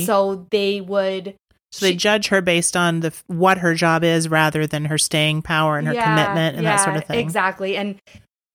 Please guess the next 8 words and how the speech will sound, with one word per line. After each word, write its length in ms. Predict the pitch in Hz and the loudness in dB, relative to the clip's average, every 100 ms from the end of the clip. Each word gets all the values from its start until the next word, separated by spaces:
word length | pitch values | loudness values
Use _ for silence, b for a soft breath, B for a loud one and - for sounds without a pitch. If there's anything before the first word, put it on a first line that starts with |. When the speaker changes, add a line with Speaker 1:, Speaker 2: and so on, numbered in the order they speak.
| 226 | -12
Speaker 1:
her 220 | 226 220 | -2 0
family, 640 | 247 254 240 226 220 214 | 2 2 2 -2 -4 -4
when 460 | 202 202 202 202 - _ | 0 0 0 -6 -10 _
she 440 | - 254 226 214 | -8 -2 -2 -2
starts 340 | 214 - 196 - | -4 -2 -2 -4
to 80 | 214 | -10
kind 300 | 202 196 196 | -6 -2 0
of 240 | 185 180 | 0 -4